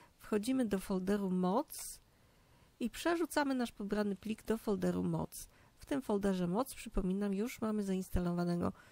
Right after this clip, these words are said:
Buildcrafta na wersję jeden siedem dziesięć. Także mamy tutaj to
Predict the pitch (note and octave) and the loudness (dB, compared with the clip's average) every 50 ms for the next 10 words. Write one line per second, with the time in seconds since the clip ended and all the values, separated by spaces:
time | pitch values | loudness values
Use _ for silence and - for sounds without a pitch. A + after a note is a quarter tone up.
0 | - - _ _ A3+ G#3 G#3+ G#3 - - - - G3 F3 F#3 - - - F#3 F3+ | -20 -20 _ _ 0 0 0 0 0 -4 -6 -4 -4 -4 -4 -6 -2 0 0 0
1 | F3+ - - - _ _ _ _ A3 G3+ G3 F3+ F3 F3 F3 F3+ - - - E3+ | 0 -6 -20 -20 _ _ _ _ -2 -2 0 0 0 0 -2 -2 -6 -4 -2 -2
2 | E3 E3+ F3 F3 F3 E3+ - - F3 - - - - - - - - - - - | -2 0 0 -2 -4 -2 -4 -6 -6 -4 -6 -6 -6 -8 -10 -10 -10 -12 -12 -12
3 | - - - - _ - - - - - - - - - - _ _ _ _ _ | -14 -16 -20 -20 _ -20 -20 -20 -20 -20 -20 -20 -20 -20 -20 _ _ _ _ _
4 | _ _ _ _ _ _ _ _ _ _ _ _ _ _ _ _ C4+ A3 G3 F#3+ | _ _ _ _ _ _ _ _ _ _ _ _ _ _ _ _ -2 0 0 2
5 | F#3+ F#3+ F#3 F3+ F3 F3+ - - _ - - - _ - C4+ D4 | 2 2 2 0 -2 -4 -6 -10 _ -8 -8 -8 _ 0 0 0